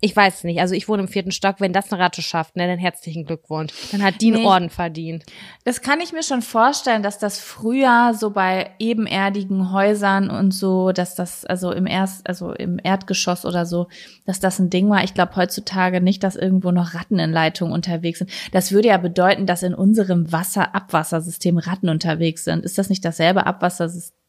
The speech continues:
Speaker 2: Dann, dann könnten ja auch Ratten in unseren Rohren sein, wo wir unser Trinkwasser rauskriegen.
Speaker 1: Nee, die kommen woanders her, das glaub ich nicht.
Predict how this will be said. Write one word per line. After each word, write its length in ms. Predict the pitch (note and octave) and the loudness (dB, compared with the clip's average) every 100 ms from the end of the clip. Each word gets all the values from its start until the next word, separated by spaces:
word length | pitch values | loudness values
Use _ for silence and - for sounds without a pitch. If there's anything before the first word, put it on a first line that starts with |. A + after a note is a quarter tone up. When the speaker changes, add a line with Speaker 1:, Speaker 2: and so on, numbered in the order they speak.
| _ | _
Speaker 2:
Dann, 160 | E3+ E3 | -6 -2
dann 280 | F#3 F#3+ - | -2 -2 -2
könnten 360 | A3+ C4+ - | 0 0 0
ja 160 | A3 - | 2 2
auch 200 | F#3+ - | 0 0
Ratten 320 | - - A3+ - C4 A3+ | -2 -2 -6 -8 -10 0
in 180 | G3+ G3 - - | 0 0 -4 -6
unseren 460 | - G#3+ G#3 G3 F#3+ - - | 2 4 4 2 0 -6 -10
Rohren 480 | F#3 G3 A3+ G#3 F#3+ | 0 2 2 2 2
sein, 440 | G3 F#3+ F#3 - | 2 2 0 -4
wo 300 | F#3 F#3+ F#3+ | -10 -4 -2
wir 120 | F#3+ - | 0 0
unser 240 | F3+ F3 | 0 0
Trinkwasser 600 | - A#3+ D#4+ F3 - D#3 | 2 0 2 0 -2 -8
rauskriegen. 840 | D3 D3 - - D#3+ D3 D3 E3 _ _ _ | -6 -8 -8 -8 -6 -4 -6 -8 _ _ _
Speaker 1:
Nee, 200 | F#3+ F#3+ | 0 0
die 120 | F#3 | 0
kommen 200 | F#3 G#3+ | -2 -2
woanders 380 | G3 F#3+ F3+ F3 | -2 -2 -4 -4
her, 80 | F3 | -6
das 160 | G3 - | -6 -4
glaub 180 | F3+ | -2
ich 140 | E3+ - | -4 -4
nicht. 400 | E3+ E3 - | -6 -6 -12